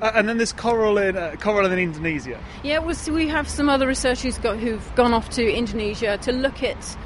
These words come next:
Speaker 1: coral reefs to look at how environmental change is affecting them. Things like rise in sea levels, how's that gonna change coral reefs, and how will ocean acidification, um, affect these coral reefs?
Speaker 2: Well, thanks, Tamara. We hope to have some audio diaries and some videos from those guys in Indonesia at some point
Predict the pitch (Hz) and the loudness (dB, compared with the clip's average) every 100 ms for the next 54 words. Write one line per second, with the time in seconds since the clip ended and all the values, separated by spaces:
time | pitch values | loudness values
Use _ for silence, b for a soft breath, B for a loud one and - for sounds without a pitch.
0 | B B - 277 254 240 233 226 - 247 | B B 0 2 4 2 -2 -4 -2 -2
1 | 254 269 - 247 240 226 214 175 220 220 | 0 -2 0 2 2 2 2 0 0 0
2 | 208 220 208 190 214 208 190 208 - - | 0 -4 -6 -6 -4 -4 -6 -4 -4 -4
3 | 214 202 180 B B - 381 349 262 269 | -6 -6 -6 B B -6 0 0 2 2
4 | 269 262 247 254 220 180 226 359 359 240 | 2 -2 -4 0 0 0 -4 -4 -4 -6
5 | 233 196 180 202 180 - 196 180 175 180 | -6 -6 -6 -6 -6 -4 -4 -2 -4 -6
6 | 180 160 B B - 302 294 254 233 247 | -8 -10 B B 0 0 2 0 0 -4
7 | 226 226 185 - 220 202 - 175 160 - | -6 -6 -10 -6 -4 -4 -6 -8 -8 -10
8 | - 180 160 151 165 185 175 165 - 170 | -12 -10 -8 -10 -8 -8 -8 -10 -10 -8
9 | 165 160 160 - - B B 165 185 185 | -8 -8 -10 -10 -14 B B -4 -2 0
10 | 175 156 160 196 185 226 226 208 208 220 | 0 2 2 2 0 0 -4 -6 -4 -4
11 | 214 202 208 196 180 160 165 180 220 208 | -2 -2 0 2 2 0 0 -2 0 -2
12 | 202 190 214 165 127 123 - 139 127 123 | -2 -2 2 2 2 0 -4 -4 -4 -4
13 | 117 127 123 120 123 120 113 123 113 117 | -4 -4 -4 -4 -4 -4 -4 -6 -4 -6
14 | - - 160 156 - 147 135 - | -6 -4 -4 -4 -6 -4 -4 -8